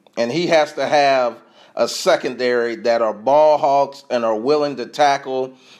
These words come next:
because he sends his corners and his safeties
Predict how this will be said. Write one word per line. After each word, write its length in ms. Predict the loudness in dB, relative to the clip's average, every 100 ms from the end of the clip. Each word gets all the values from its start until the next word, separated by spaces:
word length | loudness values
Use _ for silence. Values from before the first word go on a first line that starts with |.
| -4
because 360 | -2 0 -2
he 140 | -4 -10
sends 720 | -6 0 2 2 -2 -8 -16 _ _ _ _ _
his 320 | 0 2 0
corners 580 | -2 2 2 0 -4 -6
and 140 | -6
his 240 | -4 -6 -2
safeties 720 | 0 0 -4 -8 -8 -10